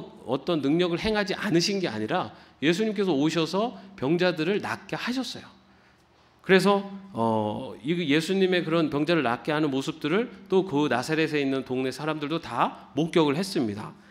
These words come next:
그래서 예수님의 이런 가르침과 그리고 병자를 낫게 하시는 그런 것을 보고 이 사람들이 뭐라고 얘기하냐면은 "이 사람이 받은 지혜와 그 손으로 이루어지는 이런 권능이 어찌 됨이냐?"라고,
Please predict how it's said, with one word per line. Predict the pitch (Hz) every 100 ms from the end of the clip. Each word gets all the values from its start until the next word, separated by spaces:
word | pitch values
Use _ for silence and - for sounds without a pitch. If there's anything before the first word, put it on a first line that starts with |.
| - - - - -
그래서 | 202 202 190
예수님의 | 180 196 196 190 185 175
이런 | 156 180 180 170 156 -
가르침과 | 139 156 175 - 165 135 113 110 123 -
그리고 | 151 156 170 185
병자를 | 147 151 170 165
낫게 | 135 127 170
하시는 | 160 156 156 196 139 - -
그런 | - 160 196 196
것을 | 202 190
보고 | 156 135 147 180 123 98
이 | 143 170 160
사람들이 | 151 156 156 147 190 120 98
뭐라고 | 127 160 170 147
얘기하냐면은 | 139 135 123 131 185 240 - - -
"이 | - 175 208
사람이 | 196 196 190 180 180
받은 | 151 151 180 202 190
지혜와 | - 139 135 117 107 120 - - - _
그 | - 175 214
손으로 | 196 190 185 185 175
이루어지는 | 131 143 151 147 135 214 254 117
이런 | 143 220 240
권능이 | 226 131 135 139 139 -
어찌 | - 113 - 233
됨이냐?"라고, | 262 247 202 143 110 101 - - 185 196 190 339